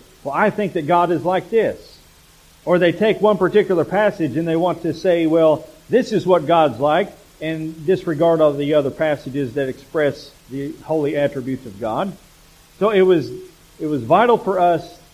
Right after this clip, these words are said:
to spend a number of weeks studying God Himself, according to whom God says that He is. It doesn't matter what we think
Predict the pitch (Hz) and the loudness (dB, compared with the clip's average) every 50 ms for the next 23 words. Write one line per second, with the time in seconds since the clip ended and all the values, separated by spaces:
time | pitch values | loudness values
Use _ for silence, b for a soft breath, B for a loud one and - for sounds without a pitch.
0 | _ _ - 147 - - - - 214 220 208 190 185 180 - - 147 139 139 160 | _ _ -12 -10 -10 -12 -8 -4 -2 -2 -2 -2 -4 -6 -8 -8 -8 -6 -2 0
1 | 208 233 214 190 190 175 143 120 127 165 185 175 160 - - - - - - - | 0 2 4 4 4 4 4 4 6 6 8 8 6 4 -2 -8 -14 -16 -18 -20
2 | - - - - - 202 196 185 180 180 175 170 151 131 160 170 170 160 143 139 | -20 -20 -10 0 2 4 4 4 2 0 -2 -4 -2 0 0 2 2 2 0 -2
3 | 147 139 127 - - 143 127 120 120 120 - - - _ _ _ _ _ _ _ | -6 -8 -8 -6 -2 -2 0 0 0 -2 -4 -10 -20 _ _ _ _ _ _ _
4 | _ _ _ _ _ - 170 160 147 147 135 135 160 160 147 120 131 135 143 156 | _ _ _ _ _ -4 -2 -2 -2 -4 -4 -4 -4 -4 -2 -2 0 2 2 2
5 | 151 - - - 156 147 147 127 117 147 135 117 135 143 - 165 175 175 151 120 | 0 -2 -4 -2 -2 0 0 0 0 -2 -2 -2 -2 -4 -2 -2 0 0 0 -2
6 | 98 87 - - - - _ _ _ _ _ _ _ _ _ _ _ _ _ _ | -4 -6 -14 -20 -20 -20 _ _ _ _ _ _ _ _ _ _ _ _ _ _
7 | 139 147 185 175 135 196 175 175 185 196 190 180 170 170 165 151 165 214 226 190 | -2 0 2 2 2 0 0 2 2 4 4 4 4 4 4 4 2 2 2 0
8 | - - 165 156 165 165 - | -2 -4 -4 -4 -4 -8 -10